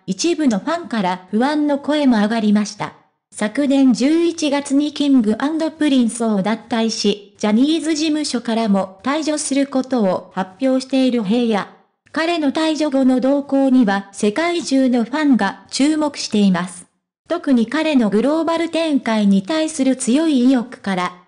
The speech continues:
海外の事務所やエージェントが彼の動向を注視しているとの情報もあります。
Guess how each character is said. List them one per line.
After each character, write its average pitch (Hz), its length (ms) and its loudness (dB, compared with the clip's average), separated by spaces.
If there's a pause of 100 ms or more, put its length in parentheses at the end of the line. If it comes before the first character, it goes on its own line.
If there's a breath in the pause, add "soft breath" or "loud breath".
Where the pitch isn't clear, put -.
海 320 300 -2
外 262 240 2
の 196 160 2
事 185 100 -2
務 247 160 4
所 233 220 -2
や 170 300 -4
エ 339 180 0
ー 285 40 -2
ジ 302 100 -2
ェ 285 80 2
ン 254 40 2
ト 220 160 -2
が 185 320 -4
彼 320 280 -2
の 220 180 2
動 277 260 0
向 247 300 0 (100)
を 208 220 -6
注 330 260 0
視 - 160 -6
し 208 240 -2
て 254 120 0
い 233 100 0
る 214 100 0
と 262 140 0
の 208 160 2
情 254 260 0
報 302 300 -2
も 277 140 2
あ 247 60 0
り 185 120 -2
ま 180 180 -4
す。 - 180 -20